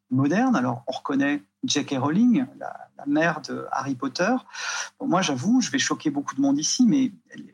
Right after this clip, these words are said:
les Harry Potter, je les ai lus par bribes à mes enfants. Moi, le premier Harry Potter, je me suis dit, je comprends qu'il ait été refusé, euh, par vingt-quatre éditeurs avant d'être publié.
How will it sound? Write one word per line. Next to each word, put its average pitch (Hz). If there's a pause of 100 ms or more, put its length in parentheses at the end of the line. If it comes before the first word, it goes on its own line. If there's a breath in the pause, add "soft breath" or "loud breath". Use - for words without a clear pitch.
(140)
les 143
Harry 143
Potter, 160
je 143
les 127
ai 127
lus 127
par 117
bribes 180
à 120
mes 127
enfants. 226
Moi, 147
le 131
premier 165
Harry 127
Potter, 135
je 151
me -
suis 135
dit, 196
je -
comprends 190
qu'il 135
ait -
été 131
refusé, 160
euh, 127
par 127
vingt-quatre 147
éditeurs 135
avant 139
d'être 127
publié. 156